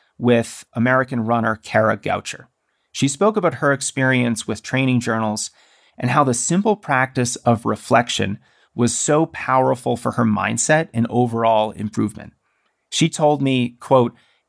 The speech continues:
"Every day I had to write something positive about what I was working toward. And flipping through that confidence journal in a week leading up to a big event is so helpful. To see all that, it would really remind me that I've done the work. Here I am,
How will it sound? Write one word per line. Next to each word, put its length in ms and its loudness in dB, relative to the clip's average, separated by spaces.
"Every 380 -2
day 340 0
I 140 -2
had 240 0
to 60 -6
write 260 0
something 320 -2
positive 720 -2
about 260 2
what 300 0
I 60 0
was 180 -4
working 360 0
toward. 400 -10
And 160 -4
flipping 300 0
through 220 -2
that 340 0
confidence 540 0
journal 380 -4
in 100 2
a 60 2
week 340 2
leading 280 2
up 120 -2
to 120 -2
a 40 0
big 200 0
event 420 0
is 160 -2
so 280 2
helpful. 500 -4
To 80 -2
see 280 0
all 280 2
that, 340 -2
it 60 -12
would 200 0
really 280 2
remind 480 2
me 240 -4
that 400 0
I've 220 -2
done 180 0
the 80 2
work. 400 -2
Here 240 0
I 80 2
am, 380 -2